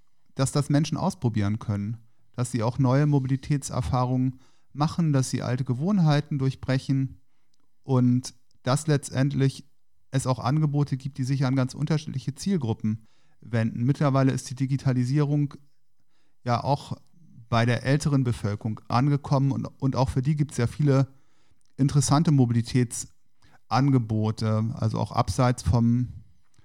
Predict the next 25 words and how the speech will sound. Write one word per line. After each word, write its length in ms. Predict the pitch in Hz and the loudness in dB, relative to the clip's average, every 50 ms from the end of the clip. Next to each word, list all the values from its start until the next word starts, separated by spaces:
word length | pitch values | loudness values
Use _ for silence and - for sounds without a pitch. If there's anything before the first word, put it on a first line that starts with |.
| - - - | -20 -12 -6
vom 240 | - 123 127 127 | -2 -2 -2 0
Taxi, 640 | - 147 156 156 - - - 156 156 151 151 151 139 - - - - | 2 2 2 2 0 -6 -2 0 2 4 2 2 0 -2 -10 -10 -2
Clever 300 | - 160 170 170 160 151 | 0 2 4 4 2 2
Shuttle 340 | - - 151 151 - 147 139 | 2 2 0 2 2 0 0
zum 160 | - 147 135 | 0 -2 -2
Beispiel 320 | 131 123 127 - - 131 | 0 0 -2 -2 0 0
eine 80 | 131 127 | 2 2
Möglichkeit, 800 | 127 127 131 127 135 123 - - - 127 120 117 120 117 - - | 2 2 0 -2 -4 -10 -8 -4 -2 0 0 0 -2 -4 -6 -8
äh, 260 | - 113 117 117 113 120 117 - - - - - - - - - - - - - | -4 -2 0 0 0 -2 -4 -8 -16 -20 -20 -20 -20 -20 -20 -20 -20 -20 -14 -6
oder 280 | - 127 123 117 107 - | -2 2 2 2 2 2
ein, 280 | 110 107 110 110 110 | 2 4 4 4 4
ein 220 | - - 110 113 110 | 2 2 0 2 2
Ridesharing-Angebot, 2000 | 113 117 135 160 - - - 160 143 143 143 143 143 143 143 139 131 - - - - - - - - 123 131 135 135 131 131 123 127 123 123 131 135 131 - - - - 117 | 2 2 2 2 0 -2 0 2 2 2 2 2 2 0 0 -2 -6 -8 -16 -20 -20 -20 -20 -8 -2 0 2 4 4 4 2 2 2 2 2 2 2 0 -2 -12 -16 -12 -6
was 220 | - 120 120 - - | -2 -2 -2 -2 -2
preisgünstiger 800 | - 120 117 139 156 - - 170 160 151 156 - 156 139 135 120 | 0 2 2 2 0 -2 -2 0 0 0 -2 -2 -2 -2 0 0
ist 160 | 127 127 - | -2 -2 -2
und 160 | 127 131 123 | -2 0 2
wie 80 | 131 131 | 2 2
halt 180 | 127 120 117 | 2 2 0
darauf 240 | 127 117 120 123 - | -2 0 0 -2 -2
setzt, 400 | - 139 131 131 - - - - | 0 0 0 0 -2 -6 -16 -10
sich 200 | - 127 - - | -8 -8 -4 -4
mit 180 | 131 127 - - | -4 -4 -2 -2
anderen 640 | 107 113 127 147 151 147 143 143 143 143 139 - - - - - - - - - - - | 0 0 2 2 2 2 2 2 2 0 -2 -4 -8 -20 -20 -20 -20 -20 -20 -20 -14 -6
Menschen 720 | 127 123 123 135 147 - - 143 139 139 135 113 - - | -2 0 0 2 0 0 0 0 2 2 0 0 -4 -8